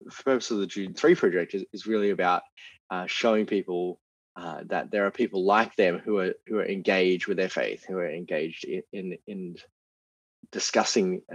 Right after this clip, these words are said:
the, and, and understanding the, these, these topics. I'm interested in, uh, that nature of, uh, community outside of the, the predominantly white space which apologetics is done in. Um, in my, my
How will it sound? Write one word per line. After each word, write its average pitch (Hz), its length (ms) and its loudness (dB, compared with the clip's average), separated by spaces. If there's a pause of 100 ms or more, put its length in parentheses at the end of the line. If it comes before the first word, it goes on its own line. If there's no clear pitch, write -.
(120)
the, 85 380 -4 (340)
and, 87 260 -6
and 90 140 -4
understanding 101 600 6
the, 85 260 0
these, 90 420 -6
these 110 200 -8
topics. - 640 -2 (480)
I'm 156 160 8
interested 208 540 10
in, 135 460 6 (440)
uh, 117 280 6
that 123 260 6
nature 127 500 6
of, 101 220 2 (200)
uh, 101 260 4 (720)
community 127 600 6
outside 117 520 6
of 107 140 0
the, 101 220 -2
the 98 140 -6
predominantly 104 500 0
white 101 280 0
space 98 280 -2
which 101 140 -8
apologetics 98 640 -4
is 92 100 -10
done 101 180 0
in. 78 200 -8 (200)
Um, 92 220 -10
in 101 220 -12 (160)
my, 131 240 6
my 120 440 6